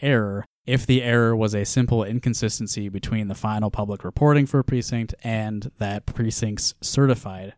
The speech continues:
caucus math worksheet." So they couldn't correct simple math errors as long as it was on the sheet and signed.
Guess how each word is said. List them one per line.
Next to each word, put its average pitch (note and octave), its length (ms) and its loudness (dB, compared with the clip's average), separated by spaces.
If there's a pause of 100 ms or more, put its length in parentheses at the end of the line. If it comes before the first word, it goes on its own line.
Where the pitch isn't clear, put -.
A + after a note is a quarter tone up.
caucus A#2 540 -4
math G2 320 -8
worksheet." - 380 -8 (600)
So - 160 -2
they B2 80 4
couldn't F#3 260 4
correct C3 520 0 (160)
simple A#2+ 380 2
math G2+ 340 -2
errors F2+ 640 -6 (340)
as G#2 180 -2
long A2+ 280 2
as A#2 120 -2
it A#2 80 -2
was A2 160 -4
on G2 280 -6
the F2+ 40 -6
sheet - 380 -10 (180)
and G2 180 -8
signed. D#2 360 -8